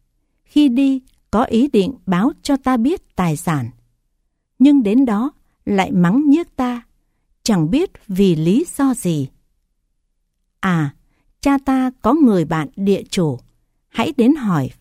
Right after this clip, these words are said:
vị ấy." Thanh niên ấy đi đến gặp Bồ Tát,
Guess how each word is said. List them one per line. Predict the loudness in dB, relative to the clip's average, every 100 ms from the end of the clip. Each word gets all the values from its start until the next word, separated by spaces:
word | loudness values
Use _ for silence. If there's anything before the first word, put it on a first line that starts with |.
| -2
vị | -2 -2
ấy." | -4 -2 -4 _ _ _ _ _ _ _ _ _ _ _ _ _ _ -8
Thanh | 0 4
niên | 4 2
ấy | 0 -2 -2 -6 -2
đi | 0
đến | 2 2 0
gặp | -2 -6 -8
Bồ | -4 -2 -2
Tát, | -4 -6